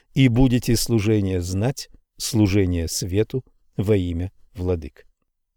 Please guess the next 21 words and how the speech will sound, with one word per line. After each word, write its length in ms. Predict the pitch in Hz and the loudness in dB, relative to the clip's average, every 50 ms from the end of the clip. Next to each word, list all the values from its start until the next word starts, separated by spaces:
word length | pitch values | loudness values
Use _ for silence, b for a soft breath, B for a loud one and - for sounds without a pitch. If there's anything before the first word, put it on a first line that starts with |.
| _ _ _ _ _ _ _ _ _ _ - | _ _ _ _ _ _ _ _ _ _ -2
Двести 500 | 98 104 104 120 135 123 - - - 120 | 0 2 4 6 4 4 2 0 -2 0
тридцать 500 | - - 120 120 - - - 110 - - | 2 2 2 0 0 0 -2 -2 0 0
один. 360 | 110 107 98 85 76 69 62 - _ _ _ _ _ _ _ _ _ _ _ _ _ _ _ _ _ _ _ _ _ _ _ _ _ _ _ _ _ _ | 0 0 0 -2 -4 -6 -8 -10 _ _ _ _ _ _ _ _ _ _ _ _ _ _ _ _ _ _ _ _ _ _ _ _ _ _ _ _ _ _
Так 280 | - 123 127 127 - - | 6 6 6 6 6 4
и 60 | 123 | 2
считайте, 760 | - - - 143 123 - - 156 143 135 - - 80 78 - _ | 2 2 0 0 0 4 4 4 4 4 2 -4 -10 -12 -12 _
что 340 | - - - - - 127 117 | -6 -4 -4 2 4 4 4
жизнь 360 | 104 98 110 117 107 113 123 | 6 4 4 2 2 2 2
заключается 840 | 107 107 131 - - 127 127 - - 131 127 123 123 123 - - 131 113 | 2 2 2 2 2 0 0 2 2 4 4 4 4 2 0 0 -2 -2
в 100 | - - | -2 0
преодолении 760 | - 117 110 107 101 98 104 95 104 107 104 107 113 113 107 | 2 4 4 4 4 4 4 4 2 2 2 2 0 0 0
себя 460 | - - - 107 104 110 117 113 117 - _ _ _ _ _ _ - | -2 -2 -2 -2 0 2 2 0 0 -4 _ _ _ _ _ _ 2
и 120 | 143 131 | 2 2
в 100 | - - | 2 2
преодолении 840 | - 127 117 123 117 101 104 113 104 107 117 127 131 131 131 131 - | 0 4 6 6 6 6 6 4 4 4 2 2 2 2 2 0 -2
в 120 | - - - | -6 -8 -8
себе 560 | - - - 110 98 87 90 92 85 104 - - - _ _ _ _ | -6 -2 -2 -2 0 2 2 2 2 0 -2 -6 -12 _ _ _ _
окружающего, 1000 | - 127 123 - 131 117 120 101 90 92 87 85 80 - - - - 107 104 131 - b b b b b b b b b b | 2 2 4 4 4 2 2 4 2 2 2 0 0 -2 -4 -4 -2 -2 -2 -2 -4 b b b b b b b b b b
тем 380 | - - 139 147 165 165 160 - _ | 0 4 6 6 6 4 2 -4 _
преодолевая 840 | - - 117 120 113 104 107 113 107 110 104 107 131 131 123 127 - | 2 4 6 6 4 4 2 2 2 2 4 6 6 6 6 4 2
его 440 | - - 113 110 104 107 117 117 - | 2 2 2 4 4 4 4 2 2